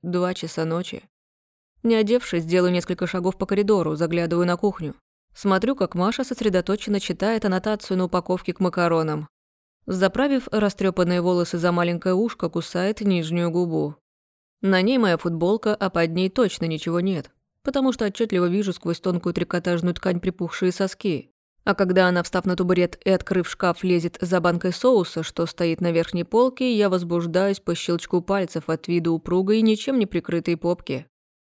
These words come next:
Совсем недавно я шлёпал её, а потом целовал и снова шлёпал так, что на нежной коже оставались яркие следы.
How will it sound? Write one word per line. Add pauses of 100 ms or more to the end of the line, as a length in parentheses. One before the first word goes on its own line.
(420)
Совсем
недавно
я
шлёпал
её,
а
потом
целовал
и
снова
шлёпал
так,
что
на
нежной
коже
оставались
яркие
следы.